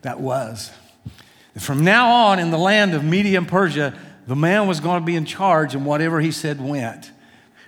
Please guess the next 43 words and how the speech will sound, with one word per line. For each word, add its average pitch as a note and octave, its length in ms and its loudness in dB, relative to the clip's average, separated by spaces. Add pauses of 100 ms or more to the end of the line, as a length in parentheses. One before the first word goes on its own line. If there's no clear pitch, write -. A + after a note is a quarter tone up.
(1500)
And A#2+ 120 -6
there's A#2+ 160 -6
not D3 220 0
a E3 60 -2
lot E3+ 240 2
of E3 40 0
amens E3+ 460 0
going C#3+ 300 -2
on C#3+ 180 0
out C#3+ 240 -2
there D3 160 -2
right D3 320 0
now, C#3+ 360 -2
I'm C3+ 120 -4
sure, C3 380 -6
from A2 280 -8 (540)
all D#3 160 0
the C3+ 100 -4
females C3+ 600 0
in C3 140 -2
the B2+ 40 -4
crowd, F3 440 2
but D3+ 100 0
I'm F3+ 160 0
just F#3+ 240 -4
saying, C#3+ 480 0
this F#3+ 180 -2
is, D3 120 -6 (840)
I F#3+ 140 2
know G#3+ 200 4
this G3+ 180 0
is, D#3 160 -4
is, F3+ 320 -4
this F3 220 -4
is F3 120 -6
probably F3 320 0
long, E3 380 2
a D#3 60 0
lot F3 200 2
of D#3+ 80 -2
scripture E3 420 -4
or E3 40 0
whatever, E3 420 -2